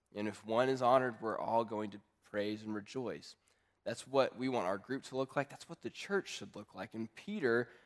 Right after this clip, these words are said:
making this appeal to all of the churches as a whole, all the people that he's writing to, is, "Hey,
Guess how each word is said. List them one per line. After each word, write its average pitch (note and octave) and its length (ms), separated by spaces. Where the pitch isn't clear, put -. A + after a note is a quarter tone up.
making E3 320
this D3+ 180
appeal C3 560
to B2 220
all D#3+ 280
of F3 120
the E3 80
churches A#2 520
as A#2 140
a A2 60
whole, G#2 600
all D3+ 280
the D#3+ 80
people D#3 280
that D3 120
he's B2 180
writing A2 300
to, G2+ 200
is, G2 200
"Hey, A#2+ 240